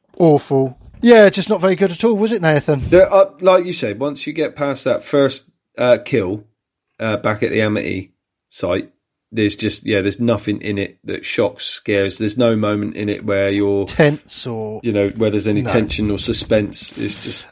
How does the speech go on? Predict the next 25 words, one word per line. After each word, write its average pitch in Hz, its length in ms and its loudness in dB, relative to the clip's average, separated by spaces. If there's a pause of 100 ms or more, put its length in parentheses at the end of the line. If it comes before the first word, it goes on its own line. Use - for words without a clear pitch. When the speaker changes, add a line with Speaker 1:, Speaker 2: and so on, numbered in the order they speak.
Speaker 1:
I 175 100 4
Speaker 2:
yeah. 185 40 6
Speaker 1:
know, 170 260 6
and 175 120 -2
it 226 80 2
was 214 100 -4
like, 254 240 -2 (460)
the 226 80 -2
film 302 360 2
almost 202 880 2 (800)
felt - 460 2
good 131 380 2 (720)
up - 340 -4
to 170 200 4
the 151 100 0
moment 156 440 0
they 143 140 -4
go 143 140 -2
to 131 100 -8
the 127 60 -10
Bahamas, 123 640 -2
really, 92 240 -8
wasn't 104 280 -10
it? - 100 -16
Speaker 2:
Yeah. 120 320 2